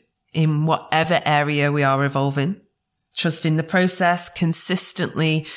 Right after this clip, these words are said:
showing up for yourself and holding all those tender parts of yourself in a loving embrace through all of the expansions and the contractions that life and business bring.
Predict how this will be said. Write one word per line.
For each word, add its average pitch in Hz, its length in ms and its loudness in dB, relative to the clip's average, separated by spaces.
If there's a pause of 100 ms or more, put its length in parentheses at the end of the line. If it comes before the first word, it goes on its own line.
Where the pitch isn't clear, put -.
(380)
showing 165 480 0
up 160 160 0
for - 100 -4
yourself 147 840 0
and 143 160 -2
holding 185 840 2
all 165 220 0
those 156 220 0
tender 151 380 0
parts 151 340 0
of 151 100 -6
yourself 143 560 -2
in 147 160 0
a 147 60 2
loving 170 400 0
embrace 143 600 -2 (340)
through - 260 -2
all 165 240 2
of 170 100 -6
the 165 120 0
expansions 151 720 -2
and 156 220 -2
the 156 60 -2
contractions 147 720 -2
that - 180 -4
life 147 400 -2
and 147 160 -2
business 147 380 -2
bring. 147 340 -8